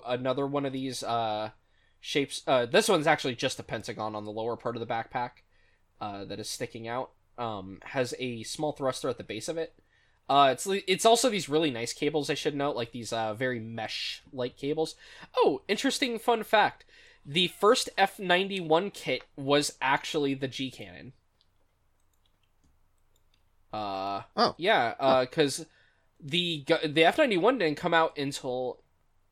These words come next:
Speaker 1: uh, March of nineteen ninety-one. The G cannon came out in December of nineteen ninety, uh, along with the Vignagina.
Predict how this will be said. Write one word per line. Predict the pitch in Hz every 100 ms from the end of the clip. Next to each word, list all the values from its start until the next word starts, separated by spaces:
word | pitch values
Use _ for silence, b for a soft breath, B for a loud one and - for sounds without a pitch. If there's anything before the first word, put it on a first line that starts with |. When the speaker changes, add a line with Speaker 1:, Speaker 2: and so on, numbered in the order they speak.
| _
Speaker 1:
uh, | 127 139 151 _ _ _ _ _ _
March | 147 160 190 - -
of | 143
nineteen | 143 139 143 151
ninety-one. | 139 127 117 113 156 226 b b b b
The | 165
G | 147
cannon | 196 294 226 156
came | - 165
out | 147 143 -
in | - 135 135
December | 131 139 - 190 254
of | 160
nineteen | 151 185 - 180
ninety, | 131 147 131 92 69 - -
uh, | 120 117 113 110 - - _ - - _ _ _
along | 139 139 165 247 277
with | 277
the | 240
Vignagina. | 151 170 240 277 156 170 240 131 92